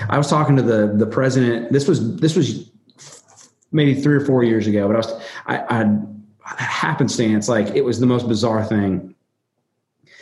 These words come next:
I was standing outside of Eric Church's bus, and the president of L S U walked up and was like, "Hey, I'd like to meet Eric Church." And at first I was kinda like,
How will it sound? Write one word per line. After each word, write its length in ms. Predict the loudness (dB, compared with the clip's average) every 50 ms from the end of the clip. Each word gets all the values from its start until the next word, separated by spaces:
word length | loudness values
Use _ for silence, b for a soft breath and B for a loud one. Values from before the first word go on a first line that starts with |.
| B B B B B
I 20 | -4
was 120 | -2 0
standing 260 | 2 2 4 4 2
outside 300 | 2 2 0 0 0 0
of 120 | 0 0 0
Eric 220 | 0 0 0 0
Church's 300 | 0 -2 0 0 -2 -2
bus, 600 | -2 0 0 2 2 0 0 -2 -4 -6 -8 -4
and 480 | -2 0 0 2 0 0 -2 -6 -10 -14 b b b b b b
the 60 | -8 -6
president 460 | -2 0 2 2 2 2 2 2 0
of 80 | 0
L 160 | 0 0 0 -2
S 160 | -2 0 2
U 140 | 2 2 2
walked 300 | 2 0 -2 -2 -2 0
up 220 | 0 0 0 0
and 120 | 0 0
was 120 | 0 0 -2
like, 420 | -2 -2 -2 -4 -6 -8 -10 -8
"Hey, 120 | -6 -4 -2
I'd 80 | 0
like 160 | 0 0 0
to 60 | 0 0
meet 120 | 0 2
Eric 220 | 2 0 0 -2
Church." 400 | -2 -2 0 0 0 0 -2 -2
And 360 | -2 -2 0 -2 -2 -4 -6 B B B B B B B B B B B -6
at 200 | -4 -4 -2 0
first 220 | 0 0 0 2 0
I 40 |
was 100 | -2 0
kinda 180 | 0 -2 0 0
like, 240 | 0 0 -2 -2